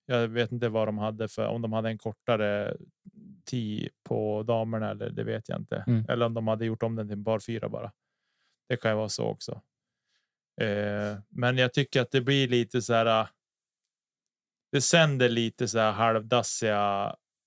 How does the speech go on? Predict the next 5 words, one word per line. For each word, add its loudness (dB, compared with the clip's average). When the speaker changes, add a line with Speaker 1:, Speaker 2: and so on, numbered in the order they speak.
Speaker 1:
signaler 0
när -4
man, -10
när -4
man -6